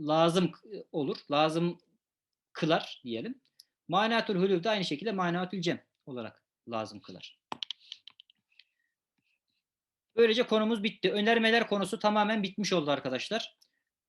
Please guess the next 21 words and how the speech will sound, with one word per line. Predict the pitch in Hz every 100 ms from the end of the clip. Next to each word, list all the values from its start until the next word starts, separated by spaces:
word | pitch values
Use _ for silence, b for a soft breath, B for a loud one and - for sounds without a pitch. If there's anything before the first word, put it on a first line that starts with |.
| _ _ _
İlk | 226 233
derslerimizde | 220 196 - 208 202 190
hatırlayacaksanız, | 202 202 202 196 208 - 202 233 - 196
e, | 165 156 165 -
ilk | 226 - 208
derslerimizde | 180 202 190 190 185
ne | 220
demiştik? | 208 175 - 247 - - _ _
Mantık | 160 202 220 240 196
ilmi | 180 233
ikiye | 180 214 214
ayrılıyordu, | 190 151 139 147
iki | 165 170
kısım. | 139 208 254 _ _
Tasavvurat | 175 170 202 185 208 214
ve | 196
tasdikat. | 190 175 165 156 110 _
Bunların | 196 226 233 196
her | 214 226
birisi | 214 190 185
de | 226 254